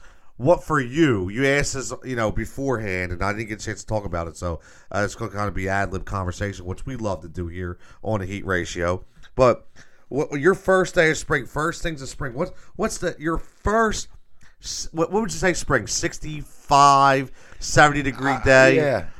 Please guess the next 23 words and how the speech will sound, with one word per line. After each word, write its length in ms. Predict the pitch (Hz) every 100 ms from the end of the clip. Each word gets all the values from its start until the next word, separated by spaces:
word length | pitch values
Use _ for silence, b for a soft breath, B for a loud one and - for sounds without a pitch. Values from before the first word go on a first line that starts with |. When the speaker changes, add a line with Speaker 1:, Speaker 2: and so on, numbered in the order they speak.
| b
Speaker 1:
What's 160 | 170 196
Speaker 2:
Well, 80 | 208
Speaker 1:
that 120 | 214
Speaker 2:
it, 100 | 233
it 40 |
Speaker 1:
first 320 | 175 226 226
Speaker 2:
all, 60 | 196
Speaker 1:
thing 140 | 175 139
Speaker 2:
it 80 | 196
Speaker 1:
you 60 |
Speaker 2:
all 100 | 214
Speaker 1:
look 100 | 170 190
Speaker 2:
de- 40 |
Speaker 1:
forward 280 | 170 165 131
to 60 |
doing? 320 | 120 117 78 -
Speaker 2:
Yeah, 180 | - 156
it 140 | 127 156
all 140 | 175
depends 500 | 143 - 139 135 101
when 200 | 107 98
it 100 | 85
hits. 420 | 104 98 - -